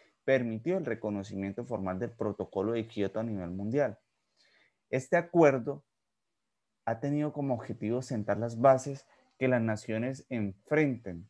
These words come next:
para que las naciones enfrenten de manera racional y consensual los graves daños que el explosivo crecimiento industrial del siglo veinte ha generado.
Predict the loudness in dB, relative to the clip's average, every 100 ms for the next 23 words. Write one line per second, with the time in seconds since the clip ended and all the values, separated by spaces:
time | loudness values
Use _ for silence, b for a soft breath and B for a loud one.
0 | _ -2 0 0 -4 -4 -4 -4 -4 -8
1 | -8 0 2 2 4 2 4 2 -2 -6
2 | -6 -2 -2 -4 -6 -6 -6 -6 -6 -12
3 | -4 -2 -2 B B B B B 2 4
4 | 6 4 0 0 0 0 -2 -2 -2 -4
5 | -8 -8 -8 -8 -10 -10 -6 -8 -6 -6
6 | -6 -6 -6 -6 -8 -8 -8 -8 -6 -8
7 | -8 -8 -4 -4 -4 -4 -4 -6 -2 0
8 | 0 -2